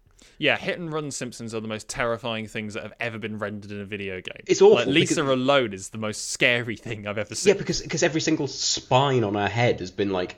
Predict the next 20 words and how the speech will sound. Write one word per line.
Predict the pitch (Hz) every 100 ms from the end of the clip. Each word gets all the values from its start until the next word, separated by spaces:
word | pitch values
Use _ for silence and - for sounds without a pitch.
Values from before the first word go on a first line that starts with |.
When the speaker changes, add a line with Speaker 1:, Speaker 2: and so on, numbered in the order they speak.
| _
Speaker 2:
each | - 123 120
one | 120 110
is | 101 101
a |
cone. | - - - 117 110 85 - - - - - -
And | - 113 113
Speaker 1:
Yeah. | 123 123
Speaker 2:
Bart, | 120 127 110
it, | 123 113 -
it's | 131 - -
canon | - - 131 117 98 92
that | 92 95 -
Bart | 104 101 -
actually | 104 - 98
looks | 101 107 -
like | 104
he's | - 95
wearing | 101 92
a | 92
crown. | - - 104 101 92 - 50